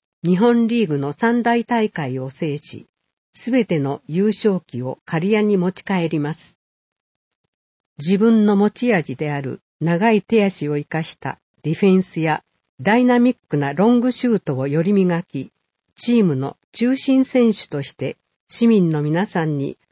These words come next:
ハンドボールの感動をお伝えしたいです。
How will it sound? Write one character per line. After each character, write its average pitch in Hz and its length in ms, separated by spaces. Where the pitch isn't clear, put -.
ハ 233 160
ン 247 100
ド 240 140
ボ 226 220
ー 170 60
ル 147 60
の 143 140
感 196 340
動 180 260
を 165 240
お 175 100
伝 214 340
え 220 60
し - 100
た 208 160
い 156 100
で 135 120
す。 - 220